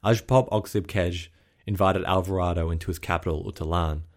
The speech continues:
but Alvarado was suspicious of the Quiche, knowing that they now had nothing to lose and were probably planning something treacherous.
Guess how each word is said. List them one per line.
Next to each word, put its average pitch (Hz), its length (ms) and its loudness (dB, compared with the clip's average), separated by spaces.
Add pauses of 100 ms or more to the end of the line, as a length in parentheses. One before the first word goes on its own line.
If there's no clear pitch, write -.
(360)
but 95 280 0
Alvarado 98 480 2
was 87 160 -2
suspicious 90 540 -4
of 80 60 -4
the 85 100 -2
Quiche, 82 500 -4 (440)
knowing 95 240 2
that 90 160 -4
they 85 220 0
now 87 300 -2
had 85 220 0
nothing 90 360 0
to - 80 -6
lose 87 420 0
and 78 160 -6
were 76 60 -6
probably 90 340 -4
planning 87 360 -4
something 78 320 -4
treacherous. 80 560 -4